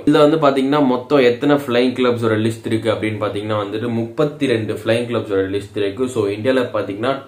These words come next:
டோட்டலா டி ஜி சி ஏ ரெகக்னைஸ் flying clubs பாத்தீங்கன்னா தேர்ட்டி டூ இருக்கு. So, take down a pencil, take down a pen, take a book, take a note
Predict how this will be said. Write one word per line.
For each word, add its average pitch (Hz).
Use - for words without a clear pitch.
டோட்டலா 127
டி 147
ஜி 143
சி 160
ஏ 135
ரெகக்னைஸ் 120
flying 117
clubs 110
பாத்தீங்கன்னா 104
தேர்ட்டி 123
டூ 107
இருக்கு. 110
So, 107
take 123
down 127
a -
pencil, 120
take 113
down 120
a 110
pen, 120
take 127
a -
book, 131
take 123
a 123
note 117